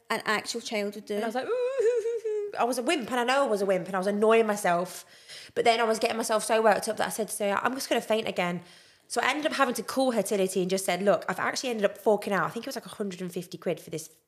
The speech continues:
Speaker 2: fucking test." And I was like, "I, I don't know what to do because I'm actually now traumatising myself.
Speaker 1: Mm-hmm.
Speaker 2: I've got no prick finger things left."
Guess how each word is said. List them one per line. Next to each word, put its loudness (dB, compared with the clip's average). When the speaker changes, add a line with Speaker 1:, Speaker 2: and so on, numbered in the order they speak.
Speaker 2:
fucking -14
test." -8
And 0
I 4
was 6
like, 2
"I, 2
I 4
don't 4
know 2
what 4
to -6
do 2
because -2
I'm 2
actually 0
now 2
traumatising 0
myself. -2
Speaker 1:
Mm-hmm. -4
Speaker 2:
I've -10
got -6
no 2
prick -4
finger -2
things -4
left." -6